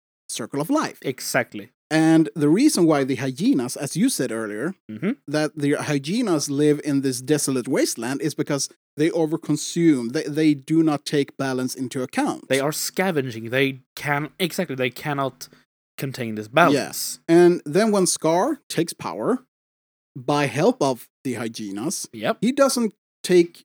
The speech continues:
Speaker 1: what's best for his land into account. He's the greedy person who only cares about power.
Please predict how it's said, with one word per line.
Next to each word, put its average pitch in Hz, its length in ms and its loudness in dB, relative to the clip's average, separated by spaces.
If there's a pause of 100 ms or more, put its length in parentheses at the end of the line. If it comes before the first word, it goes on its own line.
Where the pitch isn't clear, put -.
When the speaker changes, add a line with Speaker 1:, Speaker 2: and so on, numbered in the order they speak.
Speaker 1:
what's 151 300 -2
best 147 320 -2
for 139 420 2
his 135 360 -4 (340)
land 131 520 0 (260)
into 139 240 0
account. 127 500 -4 (280)
He's 202 440 -2 (220)
the 151 140 2
greedy 160 580 2 (260)
person 147 480 2
who 156 160 6
only 170 200 6
cares 139 300 -4
about 131 220 -6
power. 170 400 -2